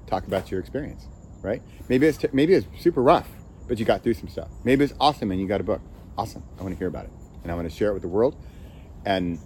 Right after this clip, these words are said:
share your story with the world. And maybe you've got some awesome thing that you're working on that you wanna share with the world. Awesome. Let's do it. Get on my YouTube channel, my podcast. Okay? I'm gonna zoom back in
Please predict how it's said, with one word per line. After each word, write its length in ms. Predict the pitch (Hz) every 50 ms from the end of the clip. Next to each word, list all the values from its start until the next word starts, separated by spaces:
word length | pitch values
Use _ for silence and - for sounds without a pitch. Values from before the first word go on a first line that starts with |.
| - - - - -
share 240 | - - 127 117 110
your 180 | 107 110 110
story 240 | - - 120 113 110
with 140 | 107 107 -
the 60 | 110
world. 200 | 131 127 - - -
And 120 | 92 101
maybe 240 | 104 104 110 110 120
you've 200 | 123 123 117 -
got 300 | - 120 117 120 - -
some 280 | - - 127 113 117 -
awesome 320 | 120 123 127 120 127 117
thing 140 | 104 143 175
that 160 | 170 120 -
you're 80 | 110 92
working 260 | 90 90 - - 87
on 120 | 82 76 78
that 60 | 87
you 80 | 95
wanna 160 | 104 107 107 110
share 200 | - - 120 113
with 100 | 113 -
the 60 | 110
world. 220 | 117 143 123 - - - - - - -
Awesome. 240 | 180 247 - - -
Let's 120 | - - -
do 140 | - 147 160
it. 100 | - - - - - - - - - - - - - - - -
Get 120 | - 110
on 60 | 107 104
my 60 | 104
YouTube 240 | 110 104 - 117 101
channel, 220 | - 110 104 101
my 80 | 98 -
podcast. 420 | - 87 82 - - - - - - - - - - - - - - - -
Okay? 240 | 104 123 147 170 156 - - - - - - - - - - - - - - - - - - - - - - - - - - - - -
I'm 60 | 135
gonna 160 | 160 156 123
zoom 260 | 101 131 160 185 185
back 240 | 175 185 175 - -
in 420 | 165 151 139 123 113 107 104 104